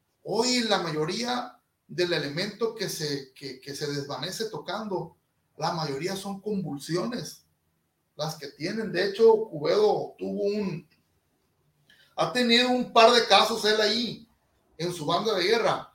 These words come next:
y de tantas generaciones que él ha formado, pues tiene médicos, ingenieros, arquitectos, en sus saberes, ¿no? Que, que ya lo miran a él como un profesor, que f-, él fue formador en su, en su formación educativa de ellos,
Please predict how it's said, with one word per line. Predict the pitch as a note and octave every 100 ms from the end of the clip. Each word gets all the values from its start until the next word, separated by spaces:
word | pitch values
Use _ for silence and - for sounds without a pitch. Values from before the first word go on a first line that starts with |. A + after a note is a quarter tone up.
| _ _ _ _
y | G#3+ G#3
de | F#3
tantas | F#3 F#3+ D3+ - C#4
generaciones | C#4+ C#4 B3 A3 A3 A#3 B3
que | -
él | A3+
ha | A3+
formado, | A3+ G#3+ G3 G#3+ - - - _ _ _
pues | F#3+ -
tiene | A3 G#3+ G#3
médicos, | F3 F#3+ G3 - G3+ G3 - -
ingenieros, | F3+ F3 E3+ D3+ E3+ F#3 F#3+ F#3 -
arquitectos, | D#3+ E3 D#3+ D#3 - F#3 - - F3+ - _ _ _ _ _ -
en | F3+
sus | G3 G3
saberes, | F#3 D3 G3 C4 G#3+
¿no? | G#3+ E4 - _
Que, | - E3 D#3+
que | D#3
ya | D#3+
lo | G3 G3
miran | G3+ G3+ F3
a |
él | F#3+ -
como | F#3 F3+
un | G3
profesor, | G3 F#3+ D#3+ F3+ A3 B3 - _ _ _
que | -
f-, | D#3+ D#3+
él | E3+ F#3+
fue | F#3+ F#3+ F3+
formador | G3 E3+ C#3+ D#3 F#3+ F3+ - C#3
en | C#3
su, | C#3 - - _ _ _ _ _ _ _ -
en | F#3+
su | F#3+ E3
formación | E3+ D3+ C#3+ F#3
educativa | G3+ - C#3 F3+ F#3
de | F3+ A3+
ellos, | G3+ - -